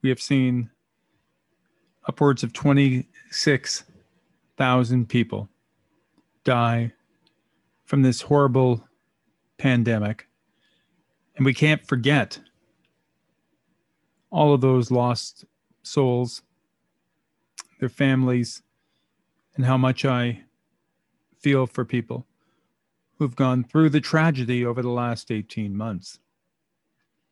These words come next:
I was quick to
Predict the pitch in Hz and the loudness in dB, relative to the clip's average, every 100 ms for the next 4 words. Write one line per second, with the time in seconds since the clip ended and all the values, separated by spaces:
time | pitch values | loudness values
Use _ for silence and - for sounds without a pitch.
0 | _ _ _ _ _ _ _ _ _ _ | _ _ _ _ _ _ _ _ _ _
1 | _ - 175 185 - - 185 - - 147 | _ 0 2 2 2 0 -2 -2 -2 0
2 | 131 120 | 0 -4